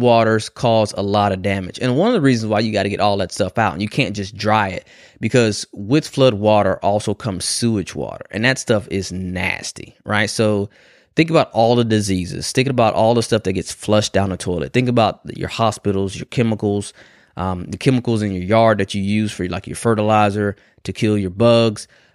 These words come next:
Uh, think about the, the oil spills, the leaky cars. And I know I used to drive a Hoopy. That sucker would leak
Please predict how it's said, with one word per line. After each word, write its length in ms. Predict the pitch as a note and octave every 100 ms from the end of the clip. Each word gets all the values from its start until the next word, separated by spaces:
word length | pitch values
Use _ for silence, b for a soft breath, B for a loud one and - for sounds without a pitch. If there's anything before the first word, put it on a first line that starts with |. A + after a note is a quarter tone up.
| b
Uh, 120 | C2+
think 200 | - A2+
about 360 | A2 A2 F#2+ -
the, 220 | D2 - -
the 120 | -
oil 300 | A#2 A#2+ A#2+
spills, 540 | A#2 - A#2+ A#2 A#2 G2+
the 100 | D#2 -
leaky 380 | G2+ A#2 A#2
cars. 520 | G2 A#2 A2+ G#2+ A2 G2
And 220 | G#1+ - _ A2+
I 80 |
know 80 | B2
I 80 | A2
used 120 | A#2+
to 60 | F#2
drive 220 | G#2+ G2
a 60 | G2+
Hoopy. 240 | A2+ F#2
That 160 | G2+ A#2
sucker 260 | A2 G2
would 140 | F#2+ F2+
leak 340 | G#2+ G#2